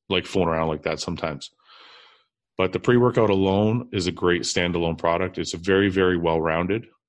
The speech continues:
Uh, it's got a little bit of stim. It's got a little bit of endurance. It's got a little bit of focus. It's got a little bit of,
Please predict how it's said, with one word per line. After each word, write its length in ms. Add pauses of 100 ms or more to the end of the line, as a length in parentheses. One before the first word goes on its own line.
(260)
Uh, 420
it's 200
got 120
a 60
little 180
bit 100
of 80
stim. 560
It's 120
got 160
a 20
little 200
bit 100
of 100
endurance. 560
It's 100
got 140
a 60
little 200
bit 160
of 240 (680)
focus. 560
It's 140
got 160
a 80
little 200
bit 160
of, 240